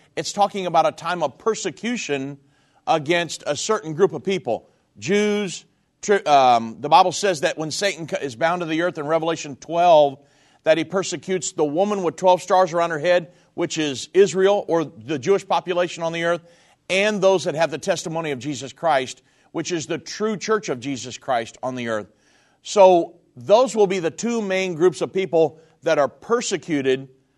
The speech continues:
So Jesus was saying, "Hey, it's gonna be the worst time of persecution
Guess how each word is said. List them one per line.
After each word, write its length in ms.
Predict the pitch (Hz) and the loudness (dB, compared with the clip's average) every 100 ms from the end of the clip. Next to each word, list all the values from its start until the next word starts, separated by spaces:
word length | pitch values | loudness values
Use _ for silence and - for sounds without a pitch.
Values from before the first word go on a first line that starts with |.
| _ - | _ -4
So 180 | 202 | -2
Jesus 460 | 156 175 247 196 170 | 0 -2 -4 -4 -4
was 160 | 180 - | -4 0
saying, 240 | 185 165 | 0 2
"Hey, 120 | 208 | -2
it's 100 | 185 | -2
gonna 140 | 202 180 | -2 -2
be 80 | 165 | -2
the 100 | 160 | 0
worst 260 | 208 196 | -2 -2
time 220 | 190 180 | -4 -2
of 140 | 147 120 _ _ _ | -2 -4 _ _ _
persecution 920 | 233 - 160 - 262 - 147 127 123 | -4 -2 -6 -2 -2 -2 -4 -6 -8